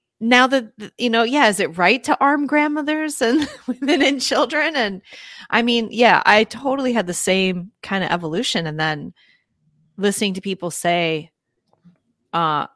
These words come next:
I, one commentator in particular saying, "We're,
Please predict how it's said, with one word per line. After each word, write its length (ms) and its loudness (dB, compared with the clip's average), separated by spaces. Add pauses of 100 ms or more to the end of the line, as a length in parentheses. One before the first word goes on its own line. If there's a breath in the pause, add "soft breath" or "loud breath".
(120)
I, 240 0
one 260 -2
commentator 520 -6
in 80 -8
particular 420 -6
saying, 380 -4 (840 soft breath)
"We're, 540 -4